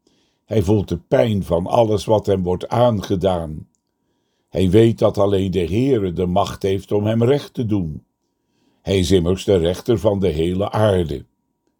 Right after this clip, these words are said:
Precies zo mogen wij de nood van ons leven en van de hele wereld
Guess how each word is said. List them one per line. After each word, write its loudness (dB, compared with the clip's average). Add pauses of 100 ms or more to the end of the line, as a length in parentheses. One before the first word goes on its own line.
(640)
Precies 0
zo 4
mogen 0
wij -2
de -6
nood 0
van -2
ons -8
leven -2
en -2
van 0
de 0
hele 2
wereld 0